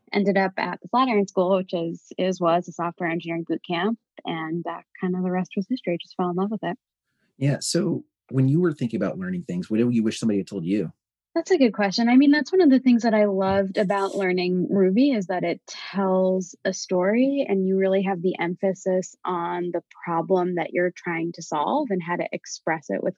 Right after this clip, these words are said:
Speaker 1: code as opposed to needing to understand kind of some of the low-level principles. I feel like that came later for me. And then I think the thing that really hooked me and kind of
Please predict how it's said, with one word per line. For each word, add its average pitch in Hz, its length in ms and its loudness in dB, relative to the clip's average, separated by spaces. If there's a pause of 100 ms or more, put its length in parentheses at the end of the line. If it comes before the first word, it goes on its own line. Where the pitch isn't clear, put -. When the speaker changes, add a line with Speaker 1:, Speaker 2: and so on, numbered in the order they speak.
Speaker 1:
code 214 280 0
as 170 160 -4
opposed 170 480 -4
to 175 160 2
needing 170 320 -2
to 160 120 -10
understand 165 680 -4
kind 160 160 -4
of 160 80 -6
some 170 120 0
of 160 60 -2
the 160 100 -2
low-level 160 520 -2
principles. 196 540 -6
I 185 100 -4
feel 180 160 -4
like 170 180 -4
that - 200 -6 (120)
came 175 380 -4 (640)
later 190 540 4
for 277 160 -4
me. 320 320 2 (320)
And 220 160 2
then 233 80 2
I 226 220 0
think 311 240 2 (240)
the 214 180 2
thing 226 360 2
that 185 460 2 (600)
really 269 440 4
hooked 220 340 0
me 190 320 4
and 190 200 -2
kind 190 200 2
of 170 100 -2